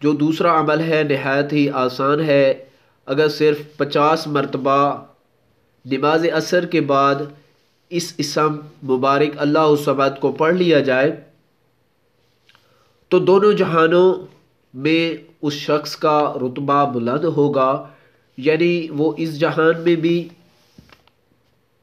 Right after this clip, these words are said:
عزت و شوکت پائے گا اور آخرت میں بھی کامیابی سے ہمکنار ہوگا۔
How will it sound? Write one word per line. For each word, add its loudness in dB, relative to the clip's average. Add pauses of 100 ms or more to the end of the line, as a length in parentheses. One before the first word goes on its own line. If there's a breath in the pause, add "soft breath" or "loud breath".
(260)
عزت 2
و 2 (720)
شوکت 0
پائے 0
گا 2
اور 2 (1040)
آخرت 0
میں 0
بھی -4
کامیابی -2
سے 0
ہمکنار -4
ہوگا۔ 0